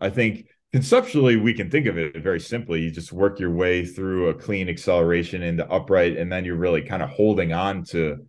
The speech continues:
max velocity at that point. But do you actually, like, program that specifically? Uh, through, uh, a total complete sprint from zero to fifty, sixty, seventy, eighty.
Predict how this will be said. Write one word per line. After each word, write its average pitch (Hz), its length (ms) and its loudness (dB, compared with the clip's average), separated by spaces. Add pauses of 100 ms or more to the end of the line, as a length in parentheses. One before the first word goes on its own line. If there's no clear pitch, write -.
(140)
max 78 280 -4
velocity 78 520 0
at 73 120 -4
that 82 220 -2
point. 71 340 -4
But 80 300 2 (420)
do 123 80 0
you 151 180 8
actually, 120 580 4
like, 87 360 -2 (320)
program 98 580 4
that 82 220 -2
specifically? 76 1160 -4 (400)
Uh, 85 220 4
through, 90 580 -2 (420)
uh, 82 380 0
a - 20 -10 (760)
total 117 320 6
complete 104 560 0
sprint 98 580 -6
from 90 200 -4
zero 98 360 4
to 85 80 0
fifty, 92 580 -4
sixty, 90 460 -8
seventy, 87 520 -2
eighty. 76 420 -2